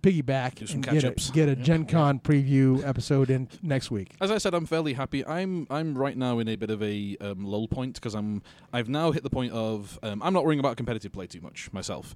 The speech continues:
Speaker 1: Right.
Speaker 2: I've not been keeping up too well with each cycle hit, and I'm busy as all hell in different areas. So I'm mainly just playing fun stuff.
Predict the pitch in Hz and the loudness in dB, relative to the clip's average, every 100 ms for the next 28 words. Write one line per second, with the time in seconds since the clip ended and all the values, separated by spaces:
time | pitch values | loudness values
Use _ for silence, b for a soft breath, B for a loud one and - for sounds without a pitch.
0 | - 131 113 131 127 117 117 120 113 - | 2 2 4 0 -2 -2 -2 0 0 -2
1 | 117 107 107 101 101 - 98 110 104 104 | -2 0 0 -2 -6 -6 -6 -6 -6 -4
2 | 95 95 85 - 98 95 87 95 90 95 | -6 -8 -10 -12 -14 -10 -6 -6 -4 -6
3 | 92 92 95 92 107 110 B B - 131 | -8 -8 -8 -6 -6 -8 B B -2 0
4 | 123 120 107 - 113 101 - 107 98 78 | 2 0 0 -2 -4 -4 -4 -4 -4 -10
5 | - | -12